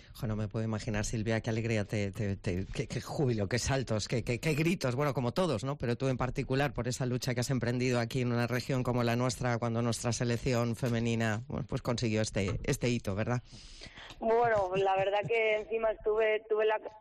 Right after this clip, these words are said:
Speaker 2: la suerte de que jugaba al día siguiente en,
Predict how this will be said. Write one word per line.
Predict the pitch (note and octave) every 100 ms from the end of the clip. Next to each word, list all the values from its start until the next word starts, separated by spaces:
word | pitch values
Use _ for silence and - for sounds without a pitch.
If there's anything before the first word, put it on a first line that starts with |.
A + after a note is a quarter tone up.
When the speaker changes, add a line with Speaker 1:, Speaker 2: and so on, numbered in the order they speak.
| _ _ -
Speaker 2:
la | G#3 G3
suerte | - G3+ G#3
de | G3+
que | G3 F#3+ F#3
jugaba | F3+ F#3+ F#3+ F#3+ F#3 F3+
al | F#3
día | G3+ F#3+
siguiente | F#3+ F#3+ F3+ F3 E3+
en, | F3 E3+